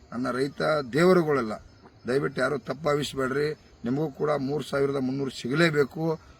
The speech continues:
ಯಾರು ಕೊಡುದಿಲ್ಲ ಆ ಕಾರ್ಖಾನೆಗಳ ಮುಂದೆ ಕೂಡ ನಾವು ಇವತ್ತ ಕರ್ನಾಟಕ ರಾಜ್ಯ ರೈತ ಸಂಘ ಗುರುಗಳ, ಶಶಿಕಾಂತ್ ಗುರುಗಳು ಮತ್ತು ನಾವು ನಮ್ದೆಲ್ಲ ಸಾವಿರಾರು ಬಳಗ ನಿಮ್ ಜೊತೆ ಇದೀವಿ, ಲಕ್ಷಾಂತರ ಬಳಗ ಇದೀವಿ.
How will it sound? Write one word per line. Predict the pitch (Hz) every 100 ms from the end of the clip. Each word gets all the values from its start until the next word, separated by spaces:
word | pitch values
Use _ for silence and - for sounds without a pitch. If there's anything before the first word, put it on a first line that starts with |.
| -
ಯಾರು | 107 143 156
ಕೊಡುದಿಲ್ಲ | - 143 175 170
ಆ | 165 143
ಕಾರ್ಖಾನೆಗಳ | - 131 117 156 147 143
ಮುಂದೆ | 143 143 135
ಕೂಡ | 135
ನಾವು | 131 113 151 170 139 - - - -
ಇವತ್ತ | 131 131 147
ಕರ್ನಾಟಕ | 139 127 139 147 139 147
ರಾಜ್ಯ | 139 139
ರೈತ | 143 139
ಸಂಘ | 143 139 123
ಗುರುಗಳ, | 123 135 143 147 135 117 -
ಶಶಿಕಾಂತ್ | 120 143 143 135
ಗುರುಗಳು | 135 131 135
ಮತ್ತು | 123 127
ನಾವು | 123 135 147
ನಮ್ದೆಲ್ಲ | 139 127 120 143 175 190 - - - -
ಸಾವಿರಾರು | 131 156 165 147
ಬಳಗ | 143 160 156
ನಿಮ್ | 143 139 123
ಜೊತೆ | 120 156
ಇದೀವಿ, | 135 151 160
ಲಕ್ಷಾಂತರ | 156 131 - 160 156 -
ಬಳಗ | 131 143 139
ಇದೀವಿ. | 139 156 196